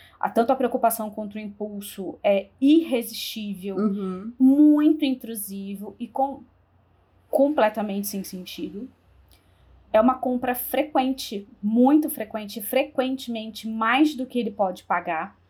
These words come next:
Speaker 2: Uhum.
Speaker 1: Né? Então, geralmente, se tem muita dívida,
Speaker 2: Uhum.
Speaker 1: se faz muita dívida, isso que a gente tá falando de compulsão, tá? É, são itens geralmente desnecessários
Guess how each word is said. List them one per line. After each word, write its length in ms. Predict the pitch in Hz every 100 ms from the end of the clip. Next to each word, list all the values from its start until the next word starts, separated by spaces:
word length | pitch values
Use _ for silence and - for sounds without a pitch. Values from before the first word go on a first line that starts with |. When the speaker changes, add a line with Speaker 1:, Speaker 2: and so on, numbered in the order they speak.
| -
Speaker 2:
Uhum. 580 | 202 190 190 170 185 240
Speaker 1:
Né? 160 | 202 185
Então, 260 | 196 202 208
geralmente, 600 | 214 202 202 196 202 208
se 160 | 208
tem 200 | 196 196
muita 400 | 190 196 214 254
dívida, 720 | 214 196 196 190 202 214 220 - -
Speaker 2:
Uhum. 300 | 208 196 185
Speaker 1:
se 240 | 202 233
faz 360 | 233 240 262 233
muita 320 | 226 214 202
dívida, 440 | 196 190 190 196
isso 200 | 196 196
que 60 | 196
a 60 |
gente 180 | 185 190
tá 80 | 196
falando 320 | 190 180 185
de 80 | 196
compulsão, 580 | 202 202 240 240 156 156 _
tá? 260 | 180 208 - _ _ _ _ _ -
É, 720 | 202 190 185 185 185 185 180 -
são 260 | - 262
itens 540 | 262 262 262 247 - _ _ _ _ _ _ - 220
geralmente 600 | 202 254 240 233 233 -
desnecessários 1160 | 214 208 202 202 - 196 196 220 247 - -